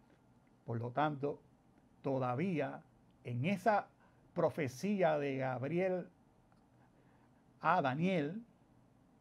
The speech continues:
faltan siete años. Y esos siete años son los que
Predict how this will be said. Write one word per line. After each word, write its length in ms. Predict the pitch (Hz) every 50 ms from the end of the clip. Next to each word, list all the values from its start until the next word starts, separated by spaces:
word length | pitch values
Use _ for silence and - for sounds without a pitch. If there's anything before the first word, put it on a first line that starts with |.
| _ _ _ - - - - - - _ _ _ - -
faltan 580 | - 156 151 165 180 180 180 - 175 170 170 165
siete 840 | - - - - - 147 156 151 156 156 151 - - 151 151 151 - - _ - - _ -
años. 600 | - 143 143 139 127 117 110 - - - - - - - - - - - - - - - - - - - - - - - - -
Y 260 | - 143 135 131 143 185
esos 260 | 180 180 180 143 -
siete 320 | - 190 185 185 160 160
años 540 | 180 196 208 202 202 214 202 180 - - - - - - - - - - -
son 680 | - - - - - 202 220 226 220 214 202 202 202 - - - - - - - - - - _ - - - - - - - _ - - _ - - - - _ _ _ -
los 300 | 147 156 165 175 147 -
que 320 | - - 147 156 - -